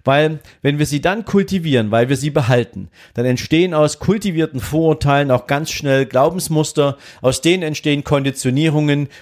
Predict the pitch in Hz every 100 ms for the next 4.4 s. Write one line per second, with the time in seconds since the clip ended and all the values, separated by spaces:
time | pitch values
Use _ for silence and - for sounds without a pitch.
0 | - 156 113 143 - 139 127 127 120 123
1 | 113 123 113 117 - 123 113 120 120 -
2 | 120 123 120 - - 139 160 180 160 160
3 | - 165 - 131 156 208 135 113 107 135
4 | - 180 185